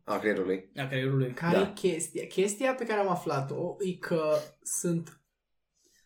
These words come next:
Speaker 3: enorm de multe chestii, enorm de multe întrebări fără răspuns.
Speaker 1: Da.
Speaker 3: Deci sunt
Speaker 1: Existential
Speaker 3: mi-
Speaker 1: crises.
Speaker 2: Yes.
Speaker 1: Exist.
Speaker 3: Mi-au dat, um, nu,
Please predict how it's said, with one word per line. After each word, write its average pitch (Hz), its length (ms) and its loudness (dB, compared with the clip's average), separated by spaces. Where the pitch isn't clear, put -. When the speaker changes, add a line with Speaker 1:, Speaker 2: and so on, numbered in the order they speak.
Speaker 3:
enorm 170 580 4
de 139 80 4
multe 135 340 4
chestii, 135 500 -6
enorm 175 280 0
de 196 60 2
multe 175 380 0
întrebări 156 580 2
fără 147 180 -2
răspuns. 135 540 -8
Speaker 1:
Da. 104 280 -8
Speaker 3:
Deci 170 160 0
sunt 214 460 4
Speaker 1:
Existential 127 500 6
Speaker 3:
mi- - 40 4
Speaker 1:
crises. 98 520 4
Speaker 2:
Yes. - 180 2
Speaker 1:
Exist. 120 360 2
Speaker 3:
Mi-au 180 200 4
dat, 190 460 4
um, 151 800 0
nu, 165 360 2